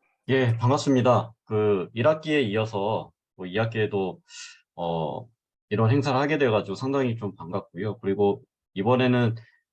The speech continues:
그 대만 국립정치대학교뿐만 아니라 파키스탄 국립외국어대학교 한국 언어 및 문화학과 학생들까지 함께 할 수가 있어서, 어, 좀 더 뜻깊은 그런 자리가 아닌가 싶고요. 어, 아직 뭐 이렇게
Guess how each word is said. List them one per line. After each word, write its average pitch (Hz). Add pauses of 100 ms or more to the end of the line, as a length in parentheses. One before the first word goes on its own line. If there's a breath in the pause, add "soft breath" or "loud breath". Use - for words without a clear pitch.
그 -
대만 120
국립정치대학교뿐만 113
아니라 95 (300)
파키스탄 123
국립외국어대학교 104 (560)
한국 143
언어 107
및 104
문화학과 98
학생들까지 107
함께 120
할 113
수가 117
있어서, 92 (460 loud breath)
어, 95
좀 113
더 104
뜻깊은 127 (120)
그런 98
자리가 95
아닌가 87
싶고요. 95 (560 loud breath)
어, 90
아직 113
뭐 113
이렇게 98